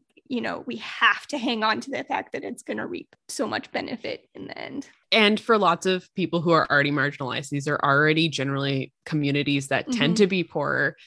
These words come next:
Speaker 2: than other parts of America. In places where they do burn coal, that tends to be with more marginalized people who are nearby. This is the air we breathe. This is the water we drink.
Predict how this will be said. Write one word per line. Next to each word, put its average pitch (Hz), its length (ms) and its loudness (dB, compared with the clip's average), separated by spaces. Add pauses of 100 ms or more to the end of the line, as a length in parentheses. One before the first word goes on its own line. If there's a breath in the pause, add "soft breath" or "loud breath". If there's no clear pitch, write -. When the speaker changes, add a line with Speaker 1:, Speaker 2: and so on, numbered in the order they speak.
Speaker 2:
than 165 100 0
other 143 180 2
parts 135 260 -2
of 151 80 -4
America. 147 640 0
In 170 120 0
places 165 360 0
where 160 120 0
they 156 140 2
do 160 200 -2
burn 156 340 0
coal, 156 300 -2
that 170 240 0
tends 160 320 -2
to - 80 -4
be 156 340 2 (220 loud breath)
with 190 240 4
more 185 160 4
marginalized 147 840 -2
people 143 520 -4 (180 loud breath)
who 165 140 0
are 160 100 6
nearby. 143 560 2 (200 soft breath)
This 156 120 -6
is 160 140 -6
the - 200 -2
air 165 180 6
we 175 120 6
breathe. 156 400 2
This 139 140 -6
is 135 100 -6
the 143 100 -2
water 139 300 2
we 147 120 4
drink. 139 380 -4